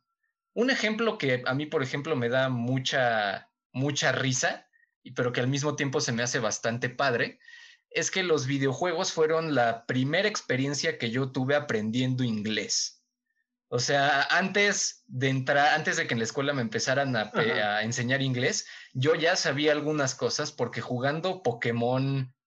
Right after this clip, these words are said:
Speaker 1: Emerald, justamente quería saber qué era lo que decían los personajes, qué era lo que decían los textos.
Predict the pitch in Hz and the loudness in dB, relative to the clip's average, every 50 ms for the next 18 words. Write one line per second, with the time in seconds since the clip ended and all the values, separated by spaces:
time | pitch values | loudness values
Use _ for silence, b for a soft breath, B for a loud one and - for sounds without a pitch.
0 | _ _ 123 127 131 135 139 139 147 175 247 240 - - - b b b b b | _ _ -2 0 0 2 2 4 4 2 2 0 -4 -10 -18 b b b b b
1 | b b b _ _ - - 160 151 - - 160 151 151 151 151 151 156 165 156 | b b b _ _ -6 -2 -2 0 2 2 2 2 2 2 0 0 0 -2 -2
2 | - 143 127 131 139 156 160 160 - - 143 127 123 151 156 165 165 165 160 143 | 0 0 0 2 4 4 4 4 2 2 0 0 2 4 4 4 2 0 0 2
3 | 147 147 143 131 127 - 127 120 123 117 - 143 139 139 143 139 135 131 - 123 | 2 2 2 0 0 0 0 2 0 0 0 0 0 0 0 0 -2 -2 -2 -4
4 | 113 110 - 127 143 165 165 - 123 - - 131 123 135 139 131 123 120 117 117 | -4 -2 -2 -2 -2 -2 -2 -2 -4 -4 -2 -2 0 0 0 0 0 -2 -2 -2
5 | 127 113 113 110 - 139 131 131 135 131 120 113 - - - 165 - - - - | -2 -2 -2 -2 -2 0 0 0 2 0 0 -2 -2 -2 -2 -2 -2 -2 -4 -6
6 | 104 - B | -6 -6 B